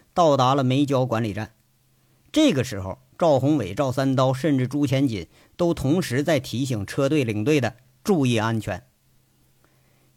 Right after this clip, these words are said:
因为上次收黑那个事件曝光，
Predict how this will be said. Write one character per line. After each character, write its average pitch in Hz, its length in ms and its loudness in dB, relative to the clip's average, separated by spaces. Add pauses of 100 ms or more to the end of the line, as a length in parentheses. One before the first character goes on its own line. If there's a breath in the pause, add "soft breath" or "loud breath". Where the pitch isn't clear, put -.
因 233 160 6
为 254 120 8
上 247 280 6
次 208 320 2
收 214 280 4
黑 208 300 4
那 202 120 0
个 180 80 0
事 190 220 -2
件 175 200 2
曝 185 200 4
光， 165 320 4